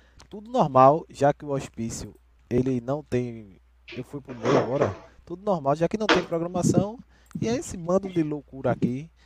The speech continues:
Rumo à primeira derrota do Náutico no Campeonato Brasileiro da Série B. Amanhã, velho da Havan feliz e você mais uma vez triste. É isso.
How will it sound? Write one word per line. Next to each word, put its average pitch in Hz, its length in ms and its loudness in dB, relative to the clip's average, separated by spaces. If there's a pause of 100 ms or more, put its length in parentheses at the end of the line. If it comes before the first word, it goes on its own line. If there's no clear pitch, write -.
(340)
Rumo 220 480 -4
à 165 160 4
primeira 185 560 0
derrota 160 480 6
do 147 140 -10
Náutico 127 320 -4
no 165 160 -16
Campeonato 139 800 0 (580)
Brasileiro 139 640 2
da 127 160 2
Série 139 220 0
B. 117 300 -4 (180)
Amanhã, 135 540 2 (340)
velho 180 400 6
da 175 200 10
Havan 139 200 10
feliz 131 640 0
e 160 80 -8
você 151 400 -4
mais 143 260 0
uma 143 80 2
vez 131 220 -2
triste. - 400 -8 (160)
É 220 80 -2
isso. 120 260 -4